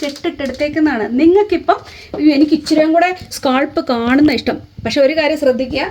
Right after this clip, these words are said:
നിങ്ങളിത് ഉപയോഗിക്കാൻ പ്ലാൻ ഉണ്ടെങ്കിൽ മാത്രം റിട്ടേൺ വിടരുത് പിന്നെ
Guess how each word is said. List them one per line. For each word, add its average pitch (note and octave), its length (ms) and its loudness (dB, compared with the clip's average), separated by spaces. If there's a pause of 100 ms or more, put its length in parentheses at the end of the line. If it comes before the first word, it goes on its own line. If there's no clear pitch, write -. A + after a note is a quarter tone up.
(140)
നിങ്ങളിത് C4 320 -4
ഉപയോഗിക്കാൻ C4+ 480 0
പ്ലാൻ B3+ 280 -4
ഉണ്ടെങ്കിൽ C4 300 -2 (120)
മാത്രം A#3 280 -8 (140)
റിട്ടേൺ C4+ 340 -4
വിടരുത് A3 380 -4
പിന്നെ G#3 200 -8